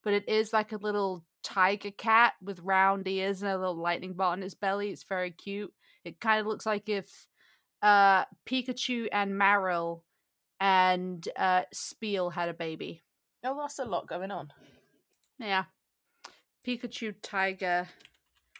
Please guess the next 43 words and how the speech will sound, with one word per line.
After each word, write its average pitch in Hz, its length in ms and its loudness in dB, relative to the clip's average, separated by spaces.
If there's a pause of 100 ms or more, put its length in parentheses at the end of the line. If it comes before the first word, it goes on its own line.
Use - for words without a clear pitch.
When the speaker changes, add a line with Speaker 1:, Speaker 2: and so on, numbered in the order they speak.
(360)
Speaker 1:
breasts. - 760 -10 (460)
Speaker 2:
Should 339 140 -6
we 370 100 0
go 392 160 -2
back - 360 8
to 339 120 -8
the 320 60 -6
questions 170 480 0
now, 139 180 -4
please? 113 440 -14 (140)
Speaker 1:
Yeah, 262 220 10
yeah, 226 160 4
we'll 214 160 2
go 320 120 0
<laughs> - 0 -
back 740 320 -6
to - 200 4
the 453 200 8
questions - 680 2 (120)
section. 320 460 -6 (360)
<laughs> - 1120 -6
I'm 262 180 8
sorry, 294 380 8
the 226 120 0
tiger 254 380 6
fact 196 360 4
really 226 340 -2
had 214 240 2
me 214 140 -4
all 208 200 -2
up 208 180 -2
in 202 100 -6
a 190 80 -4
loop. 185 340 -4 (720)
Um, 214 500 6
Speaker 2:
<laughs> - 60 -20
We'll, 311 120 4
Speaker 1:
all 254 160 12
right. 175 220 8
Speaker 2:
we'll 339 120 2
Google 370 300 6
it 320 100 10
after, - 440 10